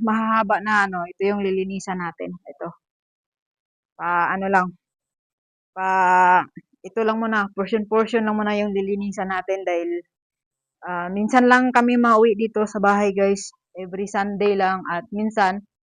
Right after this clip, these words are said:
pagkatapos ng simba, uwi kami agad. So, wala kaming,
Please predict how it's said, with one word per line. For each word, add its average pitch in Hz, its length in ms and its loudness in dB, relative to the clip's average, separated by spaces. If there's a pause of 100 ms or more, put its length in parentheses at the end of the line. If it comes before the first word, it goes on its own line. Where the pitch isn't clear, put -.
(360)
pagkatapos 202 520 -6
ng 220 160 -2
simba, 208 440 2
uwi 190 160 -2
kami 190 240 -2
agad. 180 320 2
So, 180 320 0 (200)
wala 196 240 -2
kaming, 202 360 -4